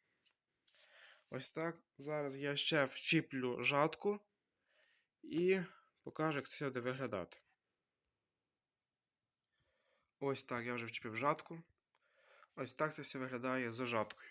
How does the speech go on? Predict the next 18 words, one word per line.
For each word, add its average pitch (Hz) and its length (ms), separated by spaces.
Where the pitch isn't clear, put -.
Зараз 117 320
я 104 80
візьму 107 160
підсуну. 131 460
Ось. 127 420
Так 135 260
це - 120
все 120 260
виглядає. 127 760
З 127 220
пакою, 147 560
з - 100
тим 123 140
всім. 160 400
Ось, 139 300
воно 135 220
це 143 140
от 135 240